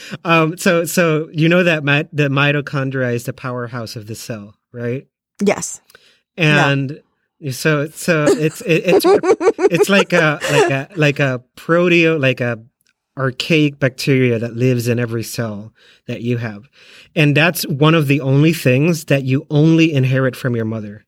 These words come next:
Speaker 1: You do not inherit a mitochondria from your father. So it has pure maternal inheritance.
Speaker 2: Okay.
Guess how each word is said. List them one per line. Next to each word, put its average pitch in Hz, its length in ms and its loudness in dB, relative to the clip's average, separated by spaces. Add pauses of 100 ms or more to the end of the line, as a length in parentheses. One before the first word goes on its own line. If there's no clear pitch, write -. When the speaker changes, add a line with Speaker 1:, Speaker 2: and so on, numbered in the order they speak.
Speaker 1:
You 143 160 0
do 143 140 4
not 139 240 2
inherit 131 720 -2 (240)
a 131 80 -2
mitochondria 120 680 -4
from 117 180 -10
your 107 100 -12
father. 107 440 -16 (720)
So 139 260 0
it 139 160 2
has 143 240 2
pure 156 600 2
maternal 135 1000 0
inheritance. 113 800 -8 (1800)
Speaker 2:
Okay. 180 680 -8